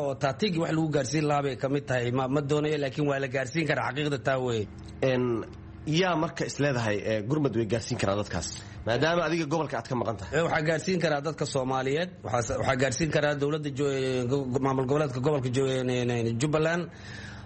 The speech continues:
Speaker 1: oo xaqiiqdii waxaa weeyaan gobolkaas ay ka tirsan tahay Jubbada Dhexe. Marka, Jubbaland waxaan oran lahaa meeshaas wixii loo qaban karo si hagar la'aan in loogu qabto. Tilmaamaha iyo sida wax lagu gaarsiin karo annaga haynaa, hadduu Alla idmo guusha lagu gaari karo.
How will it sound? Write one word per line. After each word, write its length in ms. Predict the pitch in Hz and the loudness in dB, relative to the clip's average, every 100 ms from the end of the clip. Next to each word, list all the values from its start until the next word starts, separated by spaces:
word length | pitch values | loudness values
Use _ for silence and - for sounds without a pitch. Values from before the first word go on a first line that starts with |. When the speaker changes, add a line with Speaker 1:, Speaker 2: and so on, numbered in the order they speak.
| - | -8
Speaker 1:
oo 720 | 120 127 131 131 131 131 127 | -2 0 0 0 -2 -2 -4
xaqiiqdii 400 | - 147 156 151 | -2 -2 0 0
waxaa 260 | 139 - 147 | 0 2 0
weeyaan 300 | 143 143 131 | 0 0 -2
gobolkaas 380 | 151 151 147 139 | -2 -2 -2 -2
ay 60 | 139 | -2
ka 100 | 156 | -2
tirsan 340 | 147 123 151 | -2 -2 -2
tahay 240 | 139 135 127 | 2 0 0
Jubbada 300 | 127 156 156 | 0 2 2
Dhexe. 340 | 151 151 185 - | 2 0 -2 -2
Marka, 160 | 151 143 | -4 -2
Jubbaland 420 | 135 151 143 131 | 0 2 2 0
waxaan 280 | 117 131 131 | -2 -2 0
oran 320 | 123 147 151 | 0 2 0
lahaa 360 | 143 139 147 139 | 0 0 -2 -4
meeshaas 380 | 139 147 151 127 | -2 0 0 -2
wixii 160 | 147 139 | 0 0
loo 160 | 143 | 0
qaban 300 | 135 139 143 143 | 0 0 0 0
karo 200 | 151 170 - | -2 -2 -6
si 180 | - 156 | -4 2
hagar 260 | 139 131 131 | 2 2 0
la'aan 220 | 139 139 | -2 -2
in 140 | 135 143 | 0 0
loogu 180 | 147 151 | 0 -2
qabto. 200 | 143 196 185 - - - | 0 -2 -2 -8 -12 -2
Tilmaamaha 480 | 151 147 170 202 190 | 0 2 2 2 2
iyo 100 | 156 | 0
sida 220 | 143 175 | 0 0
wax 120 | 165 147 | 0 0
lagu 160 | 156 | 0
gaarsiin 400 | 156 147 123 156 | 2 0 2 2
karo 260 | 143 131 110 - - - | 2 0 -2 -8 -14 -8
annaga 360 | 139 143 156 143 | -2 0 2 0
haynaa, 260 | 135 135 131 | -2 -2 -2
hadduu 160 | 127 139 | -2 0
Alla 180 | 147 151 | 0 -2
idmo 200 | 143 143 131 | 0 0 0
guusha 340 | 156 151 143 | 0 2 2
lagu 220 | 135 147 | 2 0
gaari 300 | 147 156 156 147 | 2 2 2 0
karo. 240 | 156 | -2